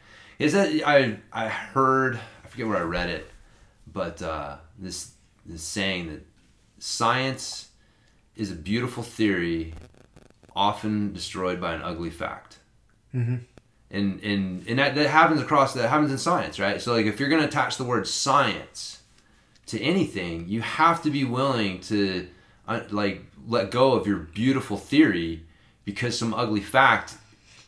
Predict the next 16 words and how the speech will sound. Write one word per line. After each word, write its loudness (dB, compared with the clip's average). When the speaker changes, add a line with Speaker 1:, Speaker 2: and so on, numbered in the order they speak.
Speaker 1:
comes -4
to -10
light. 2
Speaker 2:
Mm-hmm. -2
Speaker 1:
And -2
the 4
ugly 6
fact 4
is -2
that 2
this -4
is -2
not 4
as -2
deadly 2
as 0